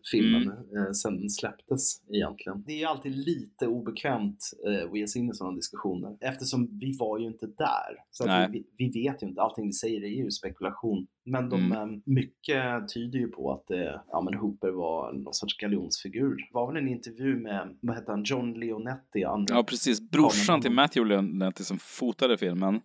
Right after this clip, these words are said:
Speaker 1: Mm.
Speaker 2: Och John var ju camera operator, tror jag, under
Speaker 1: Just det.
Speaker 2: inspelningen.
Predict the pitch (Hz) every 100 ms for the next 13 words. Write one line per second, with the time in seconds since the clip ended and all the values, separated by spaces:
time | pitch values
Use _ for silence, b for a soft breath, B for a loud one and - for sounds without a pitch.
0 | - 143 123 113 b b _ - 123 139
1 | 131 117 110 107 110 - 135 123 101 -
2 | 98 92 95 - 92 87 95 190 104 95
3 | 92 - 98 95 90 90 107